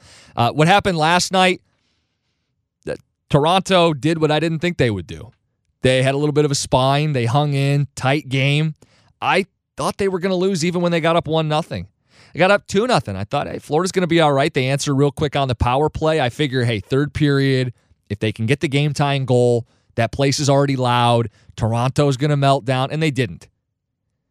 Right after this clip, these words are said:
They didn't. Now, they may just tease their fan base, and I think Leafs fans are nodding their head. Uh, they may blow it in Game five at home.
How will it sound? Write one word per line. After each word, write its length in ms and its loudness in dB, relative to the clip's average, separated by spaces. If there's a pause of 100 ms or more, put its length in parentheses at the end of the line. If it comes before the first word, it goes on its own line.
(160)
They 160 4
didn't. 400 -4
Now, 240 -4
they 120 -2
may 140 -2
just 240 -6
tease 380 -4
their 160 -2
fan 380 -6
base, 320 -8
and 80 -8
I 40 -6
think 160 -2
Leafs 300 -6
fans 300 -4
are 60 -6
nodding 340 -4
their 140 -6
head. 280 -2 (320)
Uh, 80 -4
they 120 0
may 120 0
blow 240 2
it 80 -2
in 80 -8
Game 220 -2
five 280 4
at 60 -2
home. 300 2